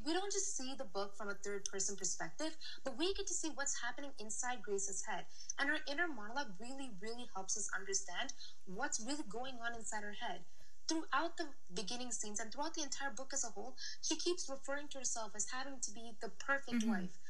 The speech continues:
Speaker 1: the perfect partner for Jack. And, you know, that's, it's a little odd, isn't it?
Speaker 2: Yeah, it's kind of definitely odd. And here's the thing that kinda interests me. Like, during the beginning of the book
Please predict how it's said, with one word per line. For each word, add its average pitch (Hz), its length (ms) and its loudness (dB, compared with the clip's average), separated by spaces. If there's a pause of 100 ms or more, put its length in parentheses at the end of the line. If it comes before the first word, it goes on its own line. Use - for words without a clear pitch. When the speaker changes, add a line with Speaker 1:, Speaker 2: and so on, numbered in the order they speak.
(240)
Speaker 1:
the - 80 0 (100)
perfect 381 500 2
partner 302 380 2
for 247 80 2
Jack. 202 360 2 (100)
And, 254 280 0 (300)
you 302 80 0
know, 285 240 0
that's, 302 300 0
it's 330 120 2
a 370 80 4
little 403 300 0
odd, 294 300 2
isn't 247 200 0
it? 392 140 0 (380)
Speaker 2:
Yeah, 339 240 12
it's 247 100 6
kind 370 240 6
of 233 160 2
definitely 302 500 8
odd. 220 320 10
And 302 200 4 (260)
here's 403 280 6
the 392 100 2 (120)
thing 277 280 6
that - 260 4
kinda 262 240 4
interests 226 480 2
me. 180 220 0 (280)
Like, 277 320 6
during 330 220 4
the 392 60 0
beginning 277 320 4
of 262 80 2
the 247 40 2
book 220 300 6